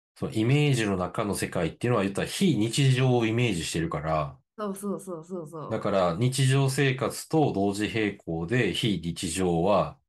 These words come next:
Speaker 2: はい。
Speaker 1: できないっていうことなのかな。だから、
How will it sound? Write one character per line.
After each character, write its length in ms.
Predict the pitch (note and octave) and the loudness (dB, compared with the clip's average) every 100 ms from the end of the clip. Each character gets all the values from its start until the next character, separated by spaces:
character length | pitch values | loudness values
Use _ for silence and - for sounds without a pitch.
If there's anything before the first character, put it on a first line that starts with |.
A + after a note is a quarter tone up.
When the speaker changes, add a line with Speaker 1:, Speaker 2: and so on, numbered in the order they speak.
| _ | _
Speaker 2:
は 240 | F3+ D3+ | -16 -14
い。 40 | D3 - _ _ _ | -16 -20 _ _ _
Speaker 1:
で 140 | E2+ | -8
き 140 | - G#2 | -2 0
な 220 | A2 A#2+ | 4 2
い 60 | |
っ 140 | D#2 C2+ _ _ _ _ _ - | 0 -8 _ _ _ _ _ -8
て 80 | |
い 20 | D#2+ | -6
う 40 | |
こ 80 | C#2+ | -6
と 100 | - | -8
な 100 | D3 | -10
の 120 | - | -10
か 120 | - | -8
な。 300 | D#2+ G2 G#2 _ _ _ _ _ _ - | -4 -2 -4 _ _ _ _ _ _ -6
だ 100 | B2 | -2
か 120 | A#2 | 0
ら、 300 | G2 E2 | 2 0